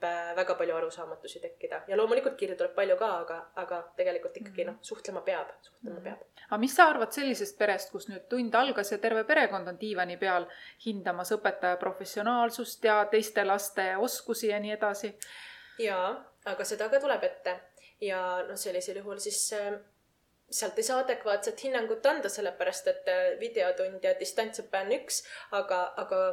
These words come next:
Speaker 1: sellisel juhul siis ma ootan kooli ka kõiki
Speaker 2: Mhm.
Speaker 1: selliseid peresid, et kes muidu niimoodi tagaselja <laughs> tahavad vaadata, et, eh,
Speaker 2: Ma ütleks selle ka, et võib-olla, noh, ju-, mul just kargas, et see üks soovitus, et proovige oma lapsele luua selline keskkond, kus ta
Speaker 1: Mhm.
Speaker 2: on üksi.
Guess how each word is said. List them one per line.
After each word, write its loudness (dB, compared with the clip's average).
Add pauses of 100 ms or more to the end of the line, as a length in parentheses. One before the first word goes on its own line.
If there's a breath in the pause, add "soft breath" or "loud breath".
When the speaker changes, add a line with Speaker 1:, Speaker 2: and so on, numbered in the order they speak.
(260)
Speaker 1:
sellisel -2
juhul -4
siis -6
ma 0
ootan -2
kooli 6
ka 2 (340)
kõiki -4
Speaker 2:
Mhm. -10
Speaker 1:
selliseid -2
peresid, 0
et -2
kes -2 (100)
muidu 0
niimoodi 0
tagaselja 2
<laughs> -4
tahavad 2
vaadata, 0
et, -8
eh, -2 (120)
Speaker 2:
Ma 4
ütleks 2
selle 4
ka, 6
et -2
võib-olla, 0
noh, -2
ju-, 2
mul -2
just 4
kargas, 4
et -12
see 2
üks -6
soovitus, 4
et -8
proovige 2
oma 2
lapsele 2
luua 2
selline 0
keskkond, -2
kus -4
ta 2
Speaker 1:
Mhm. 0
Speaker 2:
on 4
üksi. -8